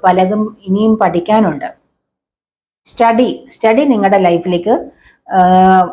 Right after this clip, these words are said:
ആവശ്യമുണ്ട്. ചിലരോട് പറയുന്നുണ്ട്, കുറച്ചും കൂടെ നിങ്ങൾക്ക് സ്റ്റഡി ചെയ്യേണ്ടതുണ്ട് പല കാര്യങ്ങളും. അതായത് നിങ്ങൾക്ക് ആരുടെയെങ്കിലും ഒരു മെന്റൽ സപ്പോർട്ട് ആവശ്യമുണ്ട്.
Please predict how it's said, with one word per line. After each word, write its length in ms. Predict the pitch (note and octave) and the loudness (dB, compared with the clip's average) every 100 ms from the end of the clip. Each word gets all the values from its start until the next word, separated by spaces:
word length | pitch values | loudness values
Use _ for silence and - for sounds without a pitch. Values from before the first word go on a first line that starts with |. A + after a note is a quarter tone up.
| - | -2
ആവശ്യമുണ്ട്. 680 | F3 E3+ F3 F#3+ D#3 D#3+ E3 | 0 0 0 -2 -2 -4 -2
ചിലരോട് 380 | F3 F3+ F#3+ | -2 0 2
പറയുന്നുണ്ട്, 520 | G#3+ F3 F3+ F#3+ E3+ G#3+ | 2 2 2 0 0 0
കുറച്ചും 480 | - A3+ - B3+ | 0 -2 0 2
കൂടെ 220 | B3+ B3+ C#4 | 4 4 2
നിങ്ങൾക്ക് 440 | C4 A#3 A3+ A#3+ | 2 0 0 -2
സ്റ്റഡി 460 | A#3+ A3 F#3+ G#3 A#3 | -2 0 0 2 0
ചെയ്യേണ്ടതുണ്ട് 580 | A3 F3 E3+ E3+ D#3+ | 0 0 -2 -6 -6
പല 220 | E3 D#3+ E3+ | -4 -2 -2
കാര്യങ്ങളും. 440 | D#3+ D#3+ D#3 D#3 _ _ _ _ _ _ _ _ _ _ - | -6 -10 -16 -20 _ _ _ _ _ _ _ _ _ _ -4
അതായത് 300 | C4+ D4 C#4 | -2 0 2
നിങ്ങൾക്ക് 340 | C4 C#4 C4+ | 4 2 2
ആരുടെയെങ്കിലും 840 | B3+ A3+ A3+ C4+ B3 A#3 A#3 A#3 A3 | 0 0 0 0 0 0 -2 -2 0
ഒരു 380 | G3 G#3+ G#3 G#3 | 2 2 0 -2
മെന്റൽ 380 | F#3+ G3+ A#3 A#3+ | -2 0 -2 -2
സപ്പോർട്ട് 580 | - F3+ - G3+ G3 | -4 -6 -2 0 0
ആവശ്യമുണ്ട്. 560 | E3+ D#3+ D3 D#3 D3 | -4 -6 -10 -12 -12